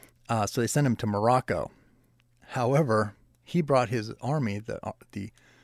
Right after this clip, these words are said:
Spanish army of Morocco, to Spain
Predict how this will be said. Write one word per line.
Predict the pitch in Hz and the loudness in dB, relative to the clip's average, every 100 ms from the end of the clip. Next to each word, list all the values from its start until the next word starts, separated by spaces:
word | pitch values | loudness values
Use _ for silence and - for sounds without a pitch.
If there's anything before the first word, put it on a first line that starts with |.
| _ | _
Spanish | - - 131 117 123 | -4 0 2 2 0
army | 123 110 | 0 -2
of | 107 | -4
Morocco, | 101 104 131 139 101 90 90 - _ _ _ - _ _ _ _ _ _ _ _ _ _ _ _ _ _ _ | -4 2 2 2 -2 -4 -6 -10 _ _ _ -20 _ _ _ _ _ _ _ _ _ _ _ _ _ _ _
to | - | -10
Spain | 101 - 135 98 | -6 -2 -2 -4